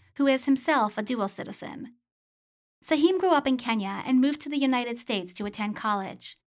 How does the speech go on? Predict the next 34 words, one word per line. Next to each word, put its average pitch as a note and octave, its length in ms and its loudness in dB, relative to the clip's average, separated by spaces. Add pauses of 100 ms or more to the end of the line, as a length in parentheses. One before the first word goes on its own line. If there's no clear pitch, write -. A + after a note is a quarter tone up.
(640)
He E4+ 120 0
was F4+ 100 0
passionate E4 500 0
about G3 220 2
becoming G3 400 -4
an G3+ 80 -4
artist, G3 500 -4 (520)
but C#4+ 80 4
knew D#4 180 8
his D#4+ 140 0
parents C#4+ 420 0
wouldn't B3+ 240 0
approve A3 580 -4 (120)
and B3+ 120 -2
for C#4+ 120 -4
several D4 340 -2
years C4 380 -2
told A3+ 260 -8
them A3 180 -2
he A3 120 -4
was A3 100 -8
studying A3+ 460 -4
computer G#3+ 440 -6
science. - 680 -6 (880)
Sahim E4 300 4
became C4+ 320 0
a A#3 60 -2
U A#3 180 -2
S A#3 100 -2
citizen A3 400 -2
about G3 240 0
a G3+ 60 -6
decade G3+ 380 -4
ago D#3 360 -8